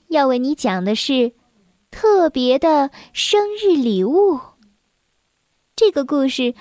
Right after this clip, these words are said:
收录在了《青蛙弗洛格成长系列故事》当中。小乖乖，故事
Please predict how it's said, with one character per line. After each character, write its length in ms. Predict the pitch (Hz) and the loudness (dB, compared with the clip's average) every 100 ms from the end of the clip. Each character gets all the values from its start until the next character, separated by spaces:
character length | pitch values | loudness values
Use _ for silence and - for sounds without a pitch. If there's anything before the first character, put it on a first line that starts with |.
| - - | -16 -8
收 240 | - 285 | -2 0
录 160 | 285 269 | 0 -2
在 240 | 294 269 | -2 0
了 180 | 240 240 | 0 -2
《青 300 | - 370 370 | -4 -4 -2
蛙 180 | 370 392 | -4 -4
弗 180 | - | -2
洛 200 | 320 359 | 0 0
格 280 | 269 254 277 - - | 0 0 0 -2 -12
成 380 | - 262 240 359 | -6 -4 -2 -4
长 340 | 339 202 165 - | -4 -4 -6 -14
系 340 | - - 392 349 | -12 -4 0 0
列 220 | 240 208 | 0 -2
故 180 | 208 226 | -4 -6
事》 140 | 220 | -6
当 240 | 226 240 262 | -6 -6 -4
中。 240 | 285 294 _ _ _ _ _ _ _ | -4 -6 _ _ _ _ _ _ _
小 180 | - 208 | -6 -4
乖 140 | 220 | -4
乖， 300 | 240 320 359 _ _ _ _ _ | -4 -4 -4 _ _ _ _ _
故 260 | - 392 359 | 0 2 2
事 300 | - 330 | 0 -2